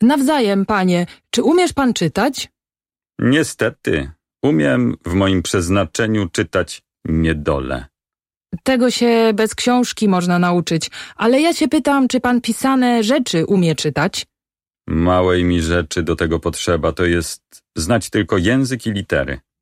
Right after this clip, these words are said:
Speaker 1: Słusznie pan mówisz, bądźże zdrów i wesół.
Speaker 2: Chcę odejść. Romeo. Czekaj no wasze, umiem czytać.
Speaker 1: Czyta.
Speaker 2: Signor Martino,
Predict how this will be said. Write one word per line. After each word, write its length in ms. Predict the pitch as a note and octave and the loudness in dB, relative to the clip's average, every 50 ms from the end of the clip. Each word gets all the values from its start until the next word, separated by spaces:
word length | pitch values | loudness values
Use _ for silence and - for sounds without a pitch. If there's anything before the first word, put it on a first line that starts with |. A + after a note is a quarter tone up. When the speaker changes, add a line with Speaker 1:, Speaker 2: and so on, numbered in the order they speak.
| _ _ _ _ _ _ _ _ _ _ _ _ - | _ _ _ _ _ _ _ _ _ _ _ _ -12
Speaker 1:
Słusznie 760 | - - D#4 E4+ F#4 E4+ - - C4+ C4 B3+ B3 A#3+ A#3 A3+ | -6 0 2 4 4 4 2 2 2 4 4 4 2 2 2
pan 160 | - B3 A#3 | 0 0 2
mówisz, 440 | A3+ A#3+ B3+ A3+ E3+ D#3+ D#3 C#3+ - - - - - - _ - E3+ F#3+ | 2 4 2 2 2 0 0 -2 -2 -6 -12 -16 -18 -12 _ -2 0 0
bądźże 400 | G3+ C4+ F4+ F4 D4+ C4+ C#4+ C4+ | 2 2 2 2 2 2 2 2
zdrów 340 | A3 G#3+ C4 D4+ D4+ - - | 2 2 2 2 2 2 2
i 140 | - A#3+ G#3 | 0 2 2
wesół. 500 | G3 E3 D3+ - - F#3 E3+ E3+ E3+ A#2+ - _ _ _ _ _ _ _ _ _ _ _ _ _ _ _ _ _ _ _ _ | 2 2 0 0 0 2 2 2 2 0 -4 _ _ _ _ _ _ _ _ _ _ _ _ _ _ _ _ _ _ _ _
Speaker 2:
Chcę 280 | - - - D3 - - | -12 -6 -4 -2 -2 0
odejść. 540 | F2 D2+ C#2 C#2 C2 B1 - - - - _ _ _ _ _ _ _ _ _ _ _ _ _ - G#2 | -2 -2 -2 -2 -6 -6 -8 -14 -18 -20 _ _ _ _ _ _ _ _ _ _ _ _ _ -6 -2
Romeo. 460 | G2+ G2+ F#2+ D#2 C#2 C2 B1+ B1 A#1+ - _ _ _ _ _ _ _ - - C#3+ C3 | -2 0 0 0 0 -2 -4 -6 -10 -14 _ _ _ _ _ _ _ -4 -4 -2 0
Czekaj 380 | - G3 F#3+ D#3+ - B2 G#2 | 0 0 0 0 0 0 0
no 120 | F#2+ G2 F2+ | 0 0 0
wasze, 460 | F#2 F#2 E2 D#2 - - E2 D#2 D#2 - | 0 0 0 0 -2 -4 -6 -6 -4 0
umiem 440 | E3 D#3 D3+ C#3 A2 G2+ F2 E2 D#2 | 2 2 2 4 2 2 0 0 -2
czytać. 560 | - F2+ E2 D2 - - - - - - _ _ _ _ _ _ _ _ _ _ _ _ | -2 -2 -4 -4 -4 -8 -8 -10 -12 -14 _ _ _ _ _ _ _ _ _ _ _ _
Speaker 1:
Czyta. 340 | - - G#3+ D3 - - - - - _ _ _ _ _ _ _ _ _ _ _ _ _ _ - | -2 0 0 -2 -2 -6 -14 -14 -16 _ _ _ _ _ _ _ _ _ _ _ _ _ _ -16
Speaker 2:
Signor 720 | - - - - B2 A2+ A2 A#2 A#2+ B2 C3 C#3 D3 C#3 C#3 | -12 -8 -2 0 2 2 4 4 2 2 2 2 2 2 2
Martino, 960 | B2 A#2+ A#2 A2+ G#2 G#2+ - - - A2 F#2+ E2+ D#2+ D#2+ D#2+ E2 F#2 - B2 | 2 2 2 2 0 -2 -6 -6 -4 -2 0 0 0 0 0 -2 -2 -4 -8